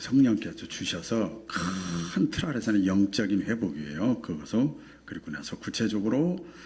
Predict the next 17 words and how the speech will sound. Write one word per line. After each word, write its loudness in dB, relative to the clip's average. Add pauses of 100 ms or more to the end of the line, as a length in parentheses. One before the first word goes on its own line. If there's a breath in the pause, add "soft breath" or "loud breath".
(300 loud breath)
영적으로 4
회복되려면 -2
어떻게 -6
될까? -12
뭐 -10
속사람, -4
뭐 -12
겉사람 -8
쭉 0
했잖아요. -4
오늘 -6
네 -4
번째로는 2 (440 loud breath)
같이 0
한번 2 (220)
따라해 -2
보실래요? -4